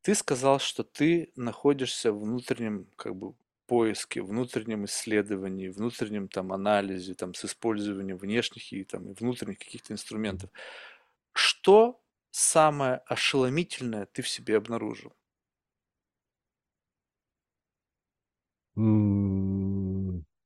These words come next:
Speaker 2: первое, ну, щас, если вот не,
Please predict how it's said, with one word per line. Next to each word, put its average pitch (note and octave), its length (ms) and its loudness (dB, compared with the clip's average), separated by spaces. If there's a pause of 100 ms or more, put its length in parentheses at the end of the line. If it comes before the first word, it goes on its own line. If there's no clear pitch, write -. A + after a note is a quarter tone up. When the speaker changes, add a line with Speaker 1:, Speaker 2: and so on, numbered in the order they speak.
(520)
Speaker 2:
первое, C3 680 4
ну, F#2+ 300 -2 (180)
щас, F2+ 220 -2
если F2+ 240 0
вот F2 200 0
не, F#2 380 2